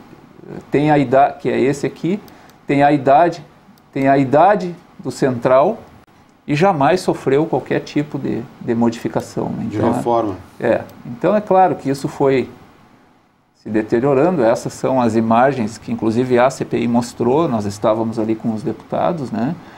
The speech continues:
Speaker 1: Até pra garantir que eles vissem o que, o que precisavam ver, né?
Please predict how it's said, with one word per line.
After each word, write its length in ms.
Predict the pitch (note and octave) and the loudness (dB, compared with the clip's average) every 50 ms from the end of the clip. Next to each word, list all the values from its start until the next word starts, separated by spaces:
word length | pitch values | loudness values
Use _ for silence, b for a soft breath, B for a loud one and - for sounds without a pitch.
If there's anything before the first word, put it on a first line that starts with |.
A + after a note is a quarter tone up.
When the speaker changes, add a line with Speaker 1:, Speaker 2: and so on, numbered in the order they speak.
| B B B B | B B B B
Speaker 1:
Até 240 | A#2+ A#2+ - D3+ D3 | -4 -2 0 0 0
pra 140 | D3+ D#3+ D3+ | 2 0 0
garantir 640 | D3 E3 E3 E3+ F3+ E3+ D3 - - - F3 G3 | 2 2 4 4 2 0 0 -4 -4 -4 -4 -4
que 100 | - - | 0 2
eles 320 | F#3 F#3 F3+ F3+ E3+ C3+ A#2+ | 2 4 6 4 4 2 2
vissem 540 | G#2+ A#2+ C3 D#3+ F3+ F3 - - F#3+ F#3 F#3 | 0 2 4 4 2 2 0 -4 -2 -2 -2
o 80 | E3+ | -4
que, 440 | F3 - - E3 E3+ F3 F3+ F3+ E3+ E3+ - - - - - | -4 -2 0 0 2 2 2 0 0 -2 -8 -20 -20 -16 -6
o 80 | - C3+ | -6 -6
que 200 | - - E3 E3 | -2 0 0 0
precisavam 880 | D#3+ - F#3 F3+ - - G3+ F3 - D3 C#3 D3 E3 E3 F#3+ G#3 G3+ D3+ | 4 4 2 2 4 2 2 2 4 4 4 4 4 4 2 0 2 2
ver, 260 | C3+ C#3+ C#3+ B2+ A#2+ | 2 2 2 2 0
né? 320 | G#2+ A2 A#2 B2 C#3+ F3 | -2 -4 -2 -2 -2 -4